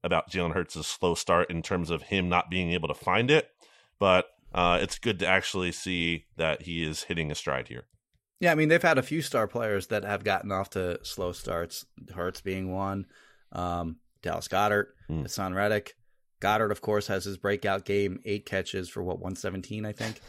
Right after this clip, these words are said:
Speaker 2: and, and the, and the first touchdown of the game. So he had a big day.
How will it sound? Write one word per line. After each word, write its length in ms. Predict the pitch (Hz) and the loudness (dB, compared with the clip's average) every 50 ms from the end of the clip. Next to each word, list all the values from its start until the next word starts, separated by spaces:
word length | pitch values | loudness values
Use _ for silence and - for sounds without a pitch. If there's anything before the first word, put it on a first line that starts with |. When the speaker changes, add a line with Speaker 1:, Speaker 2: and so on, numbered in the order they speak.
| - - - - _ - - | -20 -20 -20 -20 _ -14 -10
Speaker 2:
and, 280 | 92 90 90 90 - - | -6 -6 -6 -6 -6 -8
and 140 | - 95 95 | -8 -6 -6
the, 100 | 92 - - - - | -6 -6 -8 -14 -12
and 80 | - 95 | -10 -10
the 60 | 87 | -6
first 260 | - 98 92 - - | -4 -4 -4 -4 -2
touchdown 380 | - 95 - - - 95 92 92 | -4 -4 -4 -2 -2 -2 -2 -2
of 60 | 87 | -4
the 80 | 90 | -6
game. 340 | 82 92 95 98 98 95 92 - _ _ - _ _ _ _ | -6 -4 -4 -4 -4 -4 -6 -10 _ _ -20 _ _ _ _
So 280 | _ - - 101 92 90 | _ -2 0 2 2 2
he 120 | 101 113 | 2 2
had 80 | 113 101 | 0 2
a 40 | 87 | 2
big 180 | 110 104 92 | 0 -2 0
day. 380 | 104 107 104 104 104 101 104 | 0 2 2 4 4 2 0